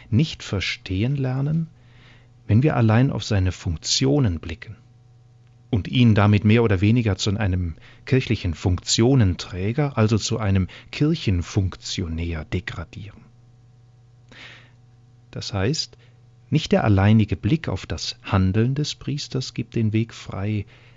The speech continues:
den Priester in seinem Dasein zu verstehen, sondern das Bemühen, tiefer auf den eigentlichen Grund seiner Existenz zu schauen.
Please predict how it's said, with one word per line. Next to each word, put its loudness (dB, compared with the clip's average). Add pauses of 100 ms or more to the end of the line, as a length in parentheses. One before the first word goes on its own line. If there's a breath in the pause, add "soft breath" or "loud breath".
(160 loud breath)
den 2
Priester 0
in -2
seinem -4
Dasein -2
zu -8
verstehen, -8 (880 loud breath)
sondern 4
das 4
Bemühen, 4 (280 loud breath)
tiefer 0
auf -4
den 0
eigentlichen 0
Grund 0
seiner -2
Existenz -2
zu -16
schauen. -16